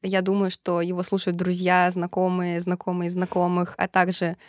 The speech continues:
какие-то рандомные люди, которым мы очень благодарны. И, как вы догадываетесь, этот подкаст именно о мужиках в книжках. Саш, как так вообще получилось, что мы с тобой две женщины, не побоюсь этого слова,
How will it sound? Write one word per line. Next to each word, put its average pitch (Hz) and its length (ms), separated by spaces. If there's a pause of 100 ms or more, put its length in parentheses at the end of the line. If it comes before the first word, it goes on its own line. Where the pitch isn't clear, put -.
(420)
какие-то 190 360
рандомные 190 520
люди, 185 220
которым 180 360
мы 180 120
очень 180 200
благодарны. 180 680 (960)
И, - 60
как 202 180
вы 196 60
догадываетесь, 196 680
этот 190 220
подкаст 185 500
именно 185 420 (280)
о 196 260 (140)
мужиках 185 680
в - 100
книжках. - 640
Саш, 190 300
как - 200
так 202 180
вообще 185 260
получилось, 190 840
что - 200
мы 190 140
с - 100
тобой 190 560
две 175 560 (420)
женщины, 185 600
не 180 140
побоюсь 175 320
этого 170 180
слова, 165 480